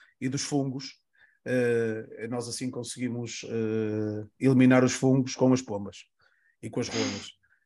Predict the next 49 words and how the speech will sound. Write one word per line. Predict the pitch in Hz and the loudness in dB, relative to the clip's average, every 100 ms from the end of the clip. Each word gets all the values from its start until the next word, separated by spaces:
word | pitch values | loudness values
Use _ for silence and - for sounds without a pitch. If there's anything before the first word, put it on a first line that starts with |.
| _ | _
Por | - 131 | 0 2
isso | 131 | 6
temos | 143 139 | 6 8
ali | 143 | 8
um | 139 | 8
exército | 143 135 139 131 - 131 | 6 6 4 2 -2 0
delas | 131 127 127 | 2 2 0
contratados | 127 117 120 120 127 120 - | -4 -2 -2 -2 -2 -2 -6
para, | - 120 117 113 127 | -4 -2 0 -2 -2
para | 120 | -4
lim-, | 117 113 | -4 -6
para | 113 120 | -4 -2
limpar | 123 123 113 127 | -2 -2 0 0
aquilo | 120 - 117 | 0 -2 -8
tudo. | 110 101 92 - - - - - | -8 -12 -14 -18 -16 -14 -8 4
Nota-se | 175 170 160 143 - | 8 8 6 2 2
que | 147 | -2
existe | 123 147 - | -2 0 4
ali | 147 143 143 | 4 6 2
ainda, | 135 135 127 120 113 | 2 0 -2 -4 -6
eh, | 123 131 127 | -4 -4 -2
na, | 135 131 127 | -2 -2 0
na | 139 | 0
zona | 131 135 135 | 2 2 2
em | |
frente | 139 143 135 | 0 0 4
ao | 131 | 4
banco, | 135 127 - | 4 0 -6
existe | 120 120 127 | -8 -4 -2
ali | 127 | 0
algum, | 120 117 123 123 120 | -2 -2 -4 -6 -6
algum | 120 127 135 | -4 -2 -2
clarão, | 131 127 127 131 | -2 -2 0 0
mas | 131 117 | -2 -4
nada | 127 120 113 117 _ _ _ _ 113 | -4 -4 -4 -10 _ _ _ _ -14
daquela, | 123 127 143 131 127 123 123 | -10 -8 -6 -4 -2 -4 -6
daquela | 127 123 120 | -10 -6 -8
imagem | 117 123 123 113 117 | -6 -4 -4 -4 -8
surpreendente, | - 127 101 117 113 110 113 110 - | -8 -8 -8 -10 -10 -8 -10 -12 -12
que | 113 | -10
a | |
mim | 120 | -10
surpreendeu | - 101 98 101 101 | -12 -14 -14 -14 -12
muito, | 101 107 127 101 | -14 -14 -14 -16
não, | 98 101 | -16 -18
não, | 104 107 | -18 -14
não | 120 123 | -12 -8
posso | 127 117 - | -8 -8 -10
mentir, | 107 107 113 | -14 -14 -16